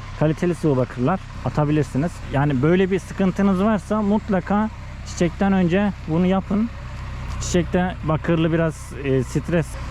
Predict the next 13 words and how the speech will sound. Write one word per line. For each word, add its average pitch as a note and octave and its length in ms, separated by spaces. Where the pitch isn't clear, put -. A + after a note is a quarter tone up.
yaratabilir D#3 520
ağaçlarınıza. B2 680
Zaten F3 420
biz F#3 120
de F#3+ 120
burada F#3 440
açılmamış D#3+ 680
daha, C3 140
çiçek D#3+ 280
açmamış D3 400
ağaçlarımıza B2+ 680
uygulama C3+ 440
yapıyoruz. B2+ 440